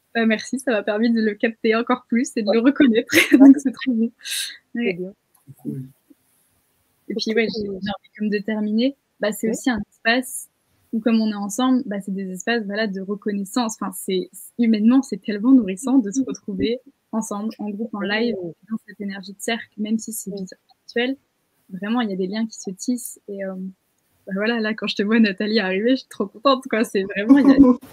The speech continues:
Speaker 1: et, et oui, on se connaît pas, mais <laughs>
Speaker 2: C'est
Speaker 1: Voilà.
Speaker 2: génial. Mais, euh, merci pour vos partages. Et ce que je ressens dans, dans le tien aussi, Laura, c'est,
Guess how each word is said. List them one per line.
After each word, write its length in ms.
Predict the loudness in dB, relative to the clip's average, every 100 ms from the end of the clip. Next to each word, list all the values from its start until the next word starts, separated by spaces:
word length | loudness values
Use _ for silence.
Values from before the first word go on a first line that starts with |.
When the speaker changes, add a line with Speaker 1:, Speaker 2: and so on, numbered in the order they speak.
| -18 -10 -6
Speaker 1:
et, 40 | -6 -8 -20 -20 -20 -4
et 40 | 2
oui, 160 | 6 6
on 40 |
se 80 | 4
connaît 200 | -2 -4
pas, 220 | -2 0 2
mais 200 | 0 -2 -4 -8 -12 -20 -16 -10
<laughs> 1900 | -8 -2 -2 -2 -6 -6 -6 -10 -8 -8 -10 -20 _ _ -18 -16 -12 -10 -12 _ _ _ -10 -8 -10 _ _ _ _ _ _ _ _ _ _ _
Speaker 2:
C'est 120 | -10
Speaker 1:
Voilà. 240 | -6 -6
Speaker 2:
génial. 260 | -6 -6 -8 -14 _ _ -20 -20 -20 _ 0
Mais, 100 | 2
euh, 100 | 2
merci 420 | 0 -4 -6 -2
pour 140 | -2
vos 140 | 0 -2
partages. 400 | -4 0 0 0
Et 60 |
ce 160 | -6 -4
que 120 | -4
je 80 | -2
ressens 360 | -2 -2 -4 -4
dans, 220 | -4 -6 -8
dans 100 | -8
le 140 | -8
tien 340 | -10 -8 -4 -4
aussi, 320 | -4 -10 -12
Laura, 340 | -12 -10 -12
c'est, 300 | -12 -10 -10